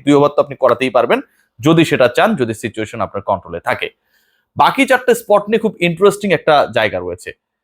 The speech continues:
আর মুস্তাফিজুর রহমান ফিরবেন বা থাকবেন, এটা নিয়ে তো আসলে কোনো ধরনের ডিবেটের সুযোগ নেই। মুস্তাফিজ যদি তার জায়গাটায়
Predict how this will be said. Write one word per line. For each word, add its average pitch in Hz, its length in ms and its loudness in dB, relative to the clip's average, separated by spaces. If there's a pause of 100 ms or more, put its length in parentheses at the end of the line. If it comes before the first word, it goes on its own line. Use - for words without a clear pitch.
আর 156 160 2
মুস্তাফিজুর 247 480 4
রহমান 233 280 4
ফিরবেন 123 400 0
বা 113 60 2 (100)
থাকবেন, 110 340 -6 (460)
এটা 185 160 2
নিয়ে 220 160 4
তো 226 100 6
আসলে 196 220 0
কোনো 180 160 0
ধরনের 160 240 2
ডিবেটের 123 380 0
সুযোগ 120 220 -4 (140)
নেই। 117 140 0 (760)
মুস্তাফিজ 196 420 2
যদি 220 120 0 (720)
তার 147 200 4
জায়গাটায় 165 360 4